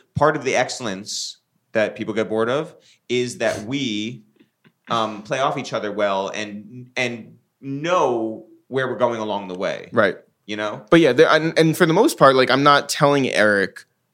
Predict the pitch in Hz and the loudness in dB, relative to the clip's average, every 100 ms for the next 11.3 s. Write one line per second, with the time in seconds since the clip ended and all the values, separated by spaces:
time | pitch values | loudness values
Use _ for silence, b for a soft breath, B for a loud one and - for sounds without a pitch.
0 | - 113 107 98 104 123 123 123 107 117 | -4 2 4 4 2 2 2 0 2 0
1 | 107 95 98 98 98 92 - - 120 107 | 2 2 4 4 4 2 -4 -4 0 0
2 | 104 101 139 131 104 95 82 - - 110 | 0 2 2 2 4 4 4 2 2 4
3 | 135 127 123 143 120 113 113 110 107 104 | 6 6 4 2 2 2 2 4 4 4
4 | 107 107 107 104 98 98 98 113 131 123 | 2 0 4 4 6 4 2 4 4 2
5 | 127 131 123 123 110 101 107 117 117 117 | 2 4 4 4 0 0 0 0 0 0
6 | 104 107 104 95 b _ 113 104 110 107 | 2 2 0 0 b _ 4 4 4 2
7 | 101 101 107 101 95 101 101 98 90 104 | 2 4 4 4 2 -2 0 -2 0 0
8 | 98 82 104 113 110 101 101 95 92 95 | 0 -2 0 2 2 2 0 2 4 4
9 | 87 - 82 73 73 71 - 90 67 - | 2 -2 -4 -4 -6 -6 -10 -16 -16 -20
10 | _ 131 131 131 147 143 139 - 127 117 | _ -8 -6 -6 -8 -10 -14 -8 -4 -2
11 | 113 - | -4 -8